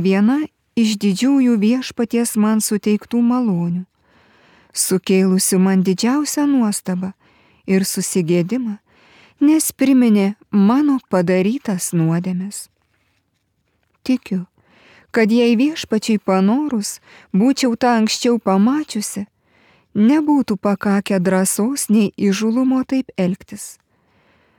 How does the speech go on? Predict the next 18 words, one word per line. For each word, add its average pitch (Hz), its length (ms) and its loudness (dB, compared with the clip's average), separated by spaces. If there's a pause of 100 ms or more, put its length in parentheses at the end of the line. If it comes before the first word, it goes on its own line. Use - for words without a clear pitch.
(200)
kaip 240 240 0
nebūtų 247 560 2
ir 220 160 0
tiems, 302 540 -4 (600)
kas 247 320 0
jį 254 380 0
įžeidinėja. 220 960 0 (1080)
Man 175 380 2
pasirodė, 190 800 -4 (1120)
kaip 277 240 0
sakiau, 269 480 2
negaliu 240 480 2
tvirtinti, 254 640 0
ką 214 160 -2
mačiusi, 208 720 -2 (720)
tačiau 277 320 2
turėjo 254 560 2
matytis, 185 720 -2